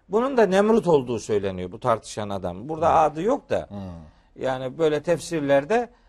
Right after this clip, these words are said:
Speaker 1: adamın adı, e, Nemrut olarak ifade ediliyor. "İz gâle İbrahimu rabbiyellezî yuhyi ve yumîtü." İbrahim, "Benim Rabbim diriltir ve öldürür."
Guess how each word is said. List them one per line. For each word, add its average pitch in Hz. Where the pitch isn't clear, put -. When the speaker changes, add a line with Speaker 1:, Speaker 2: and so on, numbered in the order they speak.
Speaker 1:
adamın 151
adı, 147
e, 131
Nemrut 170
olarak 107
ifade 104
ediliyor. 85
"İz 247
gâle 247
İbrahimu 214
rabbiyellezî 190
yuhyi 185
ve 151
yumîtü." 120
İbrahim, 220
"Benim 190
Rabbim 135
diriltir 196
ve 170
öldürür." 170